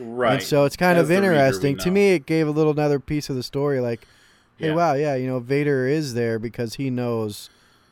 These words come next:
Speaker 2: if he doesn't stop them, they're gonna
Speaker 1: Yeah.
Speaker 2: blow it up. You know, I
Speaker 1: And
Speaker 2: never really
Speaker 1: the
Speaker 2: looked at it like that.
Speaker 1: Yeah, and from her perspective as, as, as just a soldier, so to speak, even her talking through the actual battle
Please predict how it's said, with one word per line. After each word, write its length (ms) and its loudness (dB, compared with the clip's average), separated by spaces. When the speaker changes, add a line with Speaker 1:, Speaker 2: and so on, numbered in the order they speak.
Speaker 2:
if 140 -14
he 140 -2
doesn't 280 0
stop 460 -4
them, 200 -4
they're 140 -4
gonna 140 -4
Speaker 1:
Yeah. 140 -4
Speaker 2:
blow 200 -4
it 80 -8
up. 260 -8
You 140 -8
know, 100 -6
I 80 -4
Speaker 1:
And 160 2
Speaker 2:
never 60 0
really 180 4
Speaker 1:
the 180 6
Speaker 2:
looked 160 -2
at 80 -2
it 100 -2
like 220 -4
that. 320 -4
Speaker 1:
Yeah, 480 -2
and 160 -4
from 200 -2
her 160 8
perspective 760 2
as, 300 2
as, 600 -8
as 200 -8
just 220 -6
a 60 -10
soldier, 520 0
so 240 -6
to 60 -12
speak, 440 -8
even 380 -2
her 420 -2
talking 480 -2
through 600 -4
the 200 -6
actual 340 -6
battle 680 -2